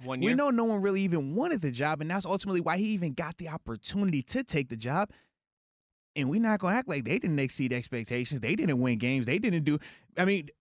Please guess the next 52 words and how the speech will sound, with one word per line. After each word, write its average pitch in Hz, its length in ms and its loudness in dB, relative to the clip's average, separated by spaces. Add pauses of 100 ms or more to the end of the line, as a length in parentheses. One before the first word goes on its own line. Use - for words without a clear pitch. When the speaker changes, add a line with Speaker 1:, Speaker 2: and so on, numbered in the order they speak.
(140)
Speaker 2:
based 226 320 0
on 226 140 2
everything 226 300 2
that 113 200 -4
they 156 200 2
dealt 233 260 0
with, 220 200 2
losing 160 240 0
their 165 160 4
quarterback, 226 600 0
you 127 80 -6
trade 196 260 0
away 208 160 4
your 170 120 4
receiver 196 340 0
and 190 80 0
all 202 100 2
these 196 140 2
other 220 160 2
things, 226 180 2
they 190 100 2
should - 160 -4
have 190 240 2
the 233 160 2
worst, 175 580 0 (880)
absolute 233 480 0
worst 156 220 2
record 123 240 0
in 113 60 0
the 117 60 0
N 110 80 -2
F 104 120 -8
L. 101 180 -2 (160)
Speaker 1:
Mm-hmm. 110 360 -14
Speaker 2:
That 127 160 2
was 120 100 -2
not 113 160 -4
the 113 60 -12
case. 123 320 -4 (380)
But 165 160 0
yet 175 140 2
that 196 160 -2
guy 143 140 -2
still 131 220 -2
got 127 160 -2
fired 151 280 0
as 147 160 -2
well. 196 140 0
I 180 100 0
mean, 202 220 0
it's 214 160 -2
frustrating 180 960 -4